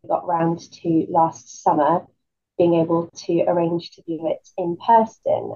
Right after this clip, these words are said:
I'd looked at it online. It's beautifully digitized online, um, so anyone can have a look through it. But going to see it in person is a whole nother experience. And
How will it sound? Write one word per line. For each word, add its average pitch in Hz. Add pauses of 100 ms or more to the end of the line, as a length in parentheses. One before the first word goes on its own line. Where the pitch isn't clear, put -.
I'd 165
looked -
at 151
it -
online. 165
It's -
beautifully -
digitized 160
online, 147 (440)
um, 165
so -
anyone 170
can 165
have 160
a 143
look - (220)
through -
it. - (120)
But 156
going 175
to -
see -
it 165
in 165
person 160
is -
a -
whole 208
nother 147 (340)
experience. -
And 165